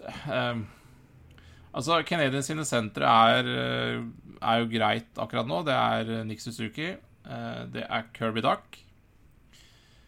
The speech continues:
ehm, altså som, som er på en måte locked,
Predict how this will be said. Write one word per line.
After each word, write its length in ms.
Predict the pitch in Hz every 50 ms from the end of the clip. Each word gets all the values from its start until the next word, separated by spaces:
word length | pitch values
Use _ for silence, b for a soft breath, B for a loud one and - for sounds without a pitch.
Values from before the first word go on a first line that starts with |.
| - _ _ - _ -
ehm, 800 | - 131 123 120 120 120 120 120 120 120 117 113 113 110 113 107 98 - - - - - - - - - - -
altså 220 | - - 113 117 117
som, 260 | 117 123 117 107 104 95 95 - - _ _ _ _ _
som 380 | - - - - 131 - 127 120
er 140 | 117 113 110
på 60 | 127 120
en 40 | 117
måte 260 | 113 - 117 113 113 110 - -
locked, 640 | 123 113 120 165 175 - - - - _ - - -